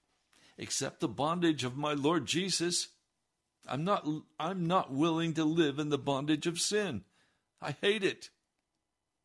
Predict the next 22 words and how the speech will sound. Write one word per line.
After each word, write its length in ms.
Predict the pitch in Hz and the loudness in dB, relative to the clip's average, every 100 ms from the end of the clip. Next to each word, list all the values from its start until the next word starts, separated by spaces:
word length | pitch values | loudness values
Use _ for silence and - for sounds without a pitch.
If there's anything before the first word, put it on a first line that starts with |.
| _ _ _ _ _ _ _ _ _ | _ _ _ _ _ _ _ _ _
I 60 | - | -18
hate 240 | 85 98 101 | -12 -12 -10
the 80 | 82 | -6
shame. 440 | - 107 127 131 - _ _ _ _ _ _ _ _ _ _ _ - | -4 -4 -4 -8 -12 _ _ _ _ _ _ _ _ _ _ _ -20
I 100 | 82 | -16
hate 240 | 90 90 | -14 -14
the 80 | - | -14
condemnation. 880 | - 85 82 85 78 107 - 143 135 _ _ _ _ _ _ _ _ _ _ _ _ _ _ _ _ _ _ _ _ _ _ _ _ _ _ _ _ - - | -12 -8 -8 -8 -8 -8 -8 -10 -14 _ _ _ _ _ _ _ _ _ _ _ _ _ _ _ _ _ _ _ _ _ _ _ _ _ _ _ _ -20 -16
I'm 140 | 147 | -14
not 180 | 147 - | -14 -12
willing 280 | 98 120 120 | -10 -8 -8
to 60 | |
walk 300 | 87 - 156 | -10 -12 -14
in 60 | - | -18
it. 180 | - _ _ _ _ _ _ _ _ _ _ _ _ _ _ _ _ _ _ _ _ _ _ _ _ _ _ _ _ _ _ _ _ _ _ _ _ _ _ _ _ _ _ _ _ | -20 _ _ _ _ _ _ _ _ _ _ _ _ _ _ _ _ _ _ _ _ _ _ _ _ _ _ _ _ _ _ _ _ _ _ _ _ _ _ _ _ _ _ _ _
Well, 120 | 87 | -8
we're 100 | 104 | -6
gonna 220 | 104 104 | -4 -6
go 140 | 90 95 | -4 -4
much 320 | 92 90 - | -6 -6 -8
deeper 300 | 95 92 78 | -10 -10 -12
tomorrow. 420 | 78 80 82 85 | -10 -8 -8 -10